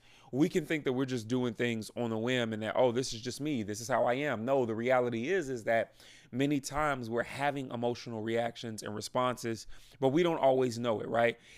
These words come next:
And so I think that as we get in tune with the, the, the emotion of it, the feeling and all of those things, it helps us to recognize that we are having an emotional reaction. And then this is what it does.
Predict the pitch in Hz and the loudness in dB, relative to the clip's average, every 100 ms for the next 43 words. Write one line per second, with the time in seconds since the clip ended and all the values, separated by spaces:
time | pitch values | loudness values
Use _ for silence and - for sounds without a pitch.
0 | - - - 131 143 147 165 165 151 131 | -20 -8 -2 4 6 6 2 -2 0 2
1 | 131 131 110 123 131 113 110 151 - 135 | 2 0 -2 -2 -2 -2 -2 -2 -2 -8
2 | 117 - 135 131 120 107 120 113 _ - | -6 -8 -6 -4 -6 -2 -2 -2 _ -20
3 | _ - 110 127 123 113 110 120 _ - | _ -16 -4 0 2 0 -4 -10 _ -18
4 | 123 131 123 131 123 131 117 123 139 143 | -8 -6 -6 -8 -4 -2 2 2 2 0
5 | 113 104 101 - - 156 143 123 110 110 | -2 -2 -4 -8 -8 -2 0 0 -2 -2
6 | 120 123 117 120 113 - 127 117 - - | 0 0 2 0 0 -6 -6 -6 -10 -16
7 | - - - - - - _ _ 135 - | -20 -20 -20 -20 -20 -20 _ _ 2 6
8 | 147 160 - 143 - 135 131 135 123 120 | 6 4 2 -2 0 2 2 2 -2 -4
9 | 113 107 104 107 - 127 113 123 120 120 | -2 0 0 -2 -6 -2 -2 0 0 0
10 | 123 131 123 117 113 - 113 110 110 113 | 0 0 -4 -2 -4 -4 -6 -2 -2 -2
11 | - 120 117 120 120 135 135 131 123 110 | -8 -8 -6 -4 -2 -2 -4 -2 0 0
12 | 107 113 117 - | -2 -4 -4 -8